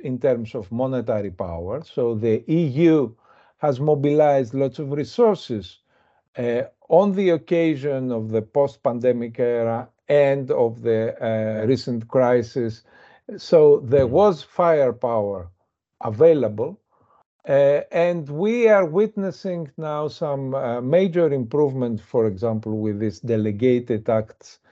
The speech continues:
Speaker 1: in the, uh, in the Fit for fifty-five, the, the Green Deal on the E U, that, uh, uh, uh, we expect that they will make the decisions,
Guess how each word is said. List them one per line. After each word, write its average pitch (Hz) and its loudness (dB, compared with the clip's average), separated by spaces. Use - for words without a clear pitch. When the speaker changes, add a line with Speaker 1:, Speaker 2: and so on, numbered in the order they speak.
Speaker 1:
in 117 0
the, 110 0
uh, 123 -2
in 110 0
the 104 -2
Fit 123 -4
for 113 -4
fifty-five, 107 -4
the, 104 -4
the 98 -4
Green 139 2
Deal 110 2
on 104 -4
the 107 -2
E 127 0
U, 180 -2
that, 135 4
uh, 160 6
uh, 135 2
uh, - -2
we 160 2
expect - -2
that 120 -4
they 117 -4
will 113 -2
make 120 -2
the 117 -4
decisions, 110 -6